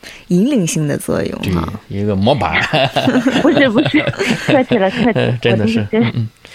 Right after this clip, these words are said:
Speaker 3: 家长应该的。
Speaker 2: 嗯。
Speaker 1: <laughs> 嗯，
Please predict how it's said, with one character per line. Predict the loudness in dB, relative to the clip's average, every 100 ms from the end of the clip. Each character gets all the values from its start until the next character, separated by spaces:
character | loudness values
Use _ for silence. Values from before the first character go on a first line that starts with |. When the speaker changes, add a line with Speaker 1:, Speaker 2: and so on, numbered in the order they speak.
| -16 -16 -18 -20 -14
Speaker 3:
家 | -10 -10
长 | -10 -10
应 | -8 -6
该 | -6 -6
的。 | -8 -8 -8
Speaker 2:
嗯。 | -8 -8 -12 -8 -8
Speaker 1:
<laughs> | -8 -10 -10 -14 -14 -14 -14 -16 -14 -14 -6
嗯， | -4 -4